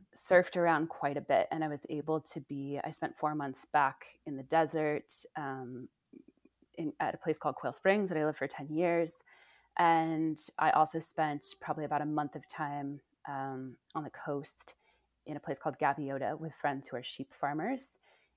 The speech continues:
And I was able to just have this, uh, life balance at the same time that I was teaching online.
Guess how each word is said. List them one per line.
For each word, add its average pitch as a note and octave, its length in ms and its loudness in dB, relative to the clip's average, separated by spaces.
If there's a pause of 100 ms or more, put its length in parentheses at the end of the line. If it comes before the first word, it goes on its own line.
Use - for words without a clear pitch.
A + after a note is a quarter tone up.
(140)
And D#3 420 2
I D#3 60 0
was D3 200 -2
able D#3 240 -2
to D#3+ 140 -10
just C#3 180 -8
have C3+ 300 -2
this, B2+ 560 0 (340)
uh, C#3 340 0 (1200)
life C3 360 -2
balance - 460 -2
at - 100 -6
the D3 100 -10
same B2+ 260 -8
time - 400 -6 (320)
that D3+ 100 -4
I C3 100 -2
was B2+ 220 -4 (560)
teaching C3 260 -12
online. C3 360 -8